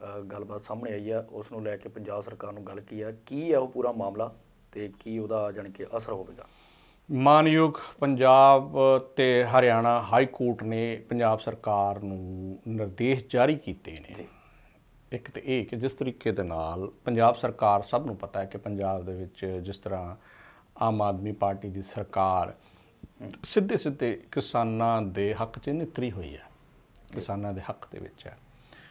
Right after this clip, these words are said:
Speaker 2: ਹੁਣ ਉਹਦੇ ਵਿੱਚ ਕੀ ਹੈ ਕਿ ਸੁਪਰੀਮ, ਆਪਣੇ ਮਾਨਯੋਗ ਪੰਜਾਬ ਹਰਿਆਣਾ ਹਾਈ ਕੋਰਟ ਨੇ ਨਿਰਦੇਸ਼ ਜਾਰੀ ਕੀਤੇ ਨੇ। ਨਿਰਦੇਸ਼ ਜਾਰੀ ਇਹ ਕੀਤੇ ਨੇ ਕਿ ਭਾਈ ਇੱਕ ਤੇ ਜਿਹੜਾ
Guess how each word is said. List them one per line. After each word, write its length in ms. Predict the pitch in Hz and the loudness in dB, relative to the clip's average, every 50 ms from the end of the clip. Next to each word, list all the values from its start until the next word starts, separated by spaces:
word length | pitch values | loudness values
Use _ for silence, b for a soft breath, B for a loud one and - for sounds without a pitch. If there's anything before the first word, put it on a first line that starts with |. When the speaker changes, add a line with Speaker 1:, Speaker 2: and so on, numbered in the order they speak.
| b b b b b b b - - 233 | b b b b b b b -10 -2 0
Speaker 2:
ਹੁਣ 200 | 233 254 269 - - - _ _ - | 0 0 0 -2 -8 -16 _ _ -4
ਉਹਦੇ 220 | 262 277 262 247 | -2 0 2 2
ਵਿੱਚ 220 | 214 180 - - 151 | 2 2 0 -2 -8
ਕੀ 260 | - 170 165 151 123 | -6 -2 -2 0 0
ਹੈ 340 | 104 92 101 117 165 185 - | 0 -2 -4 -6 -6 -8 -8
ਕਿ 440 | - 170 165 170 175 170 170 170 - - - - | -4 -2 0 0 0 0 -2 -2 -4 -6 -12 -14
ਸੁਪਰੀਮ, 580 | - - - 147 - - - 143 165 180 180 180 - - | -14 -6 -6 -6 -6 -2 0 0 0 0 -2 -6 -6 -6
ਆਪਣੇ 420 | 127 - - 123 117 110 110 107 | -6 -4 -4 -4 -4 -2 -2 -2
ਮਾਨਯੋਗ 760 | 101 107 117 123 135 143 143 139 143 135 131 127 120 120 120 117 | -2 2 4 4 4 4 4 2 2 0 0 0 0 0 0 -2
ਪੰਜਾਬ 420 | - 123 113 113 104 104 104 104 | -2 -4 0 2 2 2 2 0
ਹਰਿਆਣਾ 280 | 117 110 104 101 101 95 | -2 -4 -4 -4 -6 -6
ਹਾਈ 160 | 98 95 98 | -6 -8 -8
ਕੋਰਟ 400 | 98 - - 98 92 90 - - | -8 -10 -10 -10 -10 -10 -10 -10
ਨੇ 280 | 95 98 107 117 131 - - _ - | -8 -8 -8 -10 -12 -14 -18 _ -10
ਨਿਰਦੇਸ਼ 540 | 107 101 101 95 90 - 143 208 208 - - | -8 -8 -8 -8 -2 2 4 4 4 4 2
ਜਾਰੀ 260 | - 151 160 185 185 | 4 4 4 4 2
ਕੀਤੇ 380 | 147 - 113 - - - - - | -2 -6 -10 -12 -12 -16 -16 -16
ਨੇ। 140 | - - - _ _ _ _ _ _ _ - | -16 -18 -20 _ _ _ _ _ _ _ -8
ਨਿਰਦੇਸ਼ 440 | 117 107 101 127 135 143 143 147 - | -6 -4 0 0 2 2 0 -2 -4
ਜਾਰੀ 340 | 139 123 123 131 131 120 | -2 -2 0 0 0 -2
ਇਹ 100 | 147 196 | -4 -6
ਕੀਤੇ 360 | 185 - - - - - 107 104 | -6 -8 -10 -12 -10 -12 -12 -10
ਨੇ 320 | 107 110 131 165 196 202 196 | -10 -10 -10 -10 -10 -12 -12
ਕਿ 100 | - - | -14 -16
ਭਾਈ 320 | - - - 113 123 139 - | -6 -4 -2 -2 -2 -4 -6
ਇੱਕ 260 | 160 123 - - - | -8 -8 -8 -8 -10
ਤੇ 220 | 127 - - 123 110 | -8 -6 -6 -6 -6
ਜਿਹੜਾ 580 | 104 110 113 117 113 107 98 98 107 120 - | -4 -4 -4 -2 -2 0 0 -2 -2 -4 -8